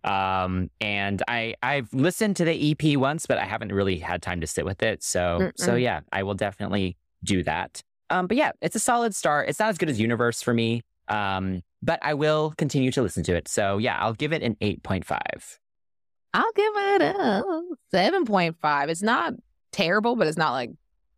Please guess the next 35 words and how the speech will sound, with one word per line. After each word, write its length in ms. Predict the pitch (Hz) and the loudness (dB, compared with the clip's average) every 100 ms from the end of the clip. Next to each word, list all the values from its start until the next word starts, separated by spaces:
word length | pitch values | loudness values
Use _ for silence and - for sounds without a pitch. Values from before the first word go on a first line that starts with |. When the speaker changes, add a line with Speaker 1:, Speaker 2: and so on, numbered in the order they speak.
| - | -12
Speaker 2:
great 300 | - 135 170 | 0 2 4
either, 180 | 196 214 | 2 4
and 160 | 233 202 | 4 4
I 40 | |
feel 140 | 175 165 | 2 -2
like 40 | |
he 80 | 151 | -2
can 80 | 135 | -2
do 160 | 117 | -2
a 40 | 87 | 0
lot 300 | 76 58 52 | 0 -2 -4
more. 840 | 53 50 50 50 - - 50 - | -10 -6 -4 -4 -4 -6 -8 -4
Speaker 1:
Mm-hmm. 240 | 113 101 85 | 0 0 2
Speaker 2:
Yeah, 100 | 139 | 0
he, 160 | 175 196 _ _ - | -2 -2 _ _ 0
he 100 | 247 | 2
has 100 | 202 | 2
more 160 | 175 | 0
pull, 280 | 160 165 151 | 0 2 2
I 120 | 135 | 0
think, 260 | 156 156 147 | 0 -2 -2
than 200 | 143 143 | -2 -2
he, 140 | 151 - | -4 -6
than 260 | 143 151 | -6 -6
he 120 | 151 | -8
gives 300 | 147 143 135 | -4 -4 0
off, 160 | 139 127 | 0 2
especially 240 | - 185 | 0 -2
with 100 | 147 | -4
Hybe. 460 | - 135 120 78 - _ _ _ - | -4 -6 -6 -8 -12 _ _ _ -2
Give 80 | 254 | 0
me 80 | 277 | 2
some 120 | 262 | 4
more, 200 | 247 202 | 4 4
baby. 320 | 214 202 214 | 2 0 -2